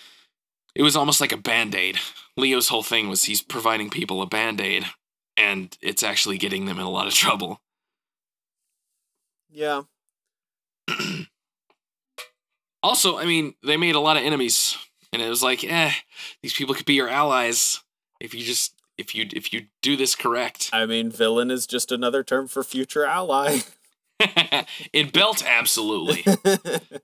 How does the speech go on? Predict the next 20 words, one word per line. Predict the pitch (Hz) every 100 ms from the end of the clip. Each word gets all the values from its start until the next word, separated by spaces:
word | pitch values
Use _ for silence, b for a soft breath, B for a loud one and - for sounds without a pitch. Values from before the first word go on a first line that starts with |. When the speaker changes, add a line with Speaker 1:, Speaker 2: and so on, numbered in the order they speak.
| - - B B -
Speaker 2:
In | 165
Speaker 1:
I | 175 190
wonder | 185 -
Speaker 2:
Palpatine, | 170 160 147
I | 156
don't | 143 123
know. | 110 127 - 160 151
<laughs> | -
Speaker 1:
Hey, | 196 220 117
hey, | 120 202 147 87 87 - - - _ _ _ -
do | 139
we | 226
wanna | 294 294
make | 170 196 -
that | 113 92 185 - - - _ _ _ _ _ _ _ _ -
an | 185
identifier? | 180 196 196 196 208 247 - _ _ _ _ _ _ _ _ _ -
Where, | 143 139 127 104 - _ _ _ _ _ -
uh, | 135 120 101 -
re-, | 127 123